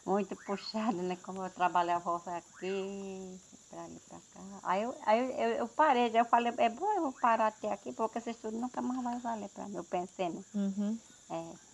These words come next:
Speaker 1: Aí eu deixei já de estudar.
Speaker 2: E daí a tua filha mais velha?
Speaker 1: Mais velha, ela terminou o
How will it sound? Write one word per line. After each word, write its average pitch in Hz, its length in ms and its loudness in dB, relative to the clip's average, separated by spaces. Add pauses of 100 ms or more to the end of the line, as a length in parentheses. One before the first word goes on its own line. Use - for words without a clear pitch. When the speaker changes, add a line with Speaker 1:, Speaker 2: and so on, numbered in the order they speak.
(320)
Speaker 1:
Aí 208 140 0
eu 214 60 -4
deixei 233 400 -6
já 196 140 -10
de 180 140 -16
estudar. - 460 -18 (880)
Speaker 2:
E 208 80 -2
daí 214 420 6
a 233 40 -4
tua 214 260 0
filha 226 380 0
mais 208 400 -4
velha? 294 520 4
Speaker 1:
Mais 185 280 0
velha, 202 320 -4
ela 220 160 -2
terminou 196 480 -10
o - 60 -20